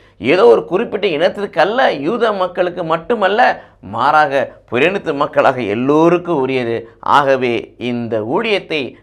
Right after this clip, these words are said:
நற்செய்திப்படி யூத மக்களுக்கு மட்டும் ஆற்ற வேண்டாம், எல்லா மக்களுக்கும், விருத்த சேதனம் செய்யப்படாத எல்லா பிள்ளைகளுக்கும் அதை போய் அறிவி என்று சொல்லும்படியாகத்தான், "இவற்றை கொன்று சாப்பிடு, எழுந்திடு" என்று சொல்லுகிறார். இயேசு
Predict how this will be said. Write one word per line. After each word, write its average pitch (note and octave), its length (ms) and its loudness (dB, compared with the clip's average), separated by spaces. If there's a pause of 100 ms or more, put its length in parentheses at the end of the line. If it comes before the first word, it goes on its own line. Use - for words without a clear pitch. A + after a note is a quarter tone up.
நற்செய்திப்படி E3 840 -6 (100)
யூத F3 360 0
மக்களுக்கு F#3+ 560 -6
மட்டும் F3+ 360 -6
ஆற்ற C#3 320 -6
வேண்டாம், A#2 400 -6 (200)
எல்லா A#2 400 -6
மக்களுக்கும், A2+ 680 -10 (160)
விருத்த F3 420 0 (120)
சேதனம் A3 360 4
செய்யப்படாத A#3 720 4
எல்லா G#3+ 420 4
பிள்ளைகளுக்கும் C#4+ 540 0
அதை E3 260 -2
போய் E3 420 -6
அறிவி G3+ 340 -2
என்று D3+ 400 -6 (240)
சொல்லும்படியாகத்தான், F3 960 0 (240)
"இவற்றை G#2+ 460 -6
கொன்று C#3 360 -10
சாப்பிடு, G#2 680 -12 (140)
எழுந்திடு" A#2 440 -10
என்று F#2+ 180 -14
சொல்லுகிறார். - 460 -20 (1900)
இயேசு A2+ 640 -6